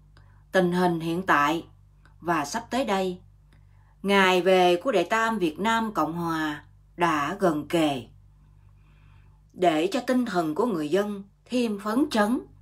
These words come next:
và có một cái sức mạnh để cùng với chúng ta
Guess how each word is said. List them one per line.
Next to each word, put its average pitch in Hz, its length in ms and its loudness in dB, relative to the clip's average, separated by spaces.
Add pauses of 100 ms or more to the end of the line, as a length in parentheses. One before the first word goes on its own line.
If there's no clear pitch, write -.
(960)
và 175 220 6
có 226 280 0
một - 260 -2
cái 285 100 -2
sức 392 340 0
mạnh 170 360 2 (1000)
để 160 280 0
cùng 156 260 -2
với 190 300 -4
chúng 269 220 -6
ta 196 340 -2